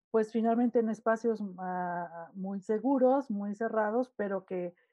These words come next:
que cuando salen a la luz y cuando la palabra se puede transmitir, recrea vida de nuevo. Y saber que todo el esfuerzo que se hizo en esta consulta, pues, no se queda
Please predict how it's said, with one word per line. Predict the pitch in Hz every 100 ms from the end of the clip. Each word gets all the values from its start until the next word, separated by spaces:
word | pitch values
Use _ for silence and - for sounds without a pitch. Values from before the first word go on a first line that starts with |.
| _
que | - 180
cuando | 196 190
salen | 185 247 269 247
a | 220
la | 196
luz | 190 202 214 214
y | 185
cuando | 180 180 175
la | 170
palabra | 185 190 220 240
se | 226
puede | 185 190 196
transmitir, | 190 175 165 170 202 202
recrea | 185 170 185 190
vida | 190 196 180 165 _ _ _ _ _ _
de | 180 180
nuevo. | 185 190 175 170
Y | 226
saber | 247 247 262
que | 285
todo | 277 277
el | 269
esfuerzo | 247 - 262 277 262
que | 202
se | 196 202
hizo | 196 220
en | 208
esta | 208 220
consulta, | 220 190 214 208 220
pues, | 220 214
no | 226
se | 240 226
queda | 208 208 196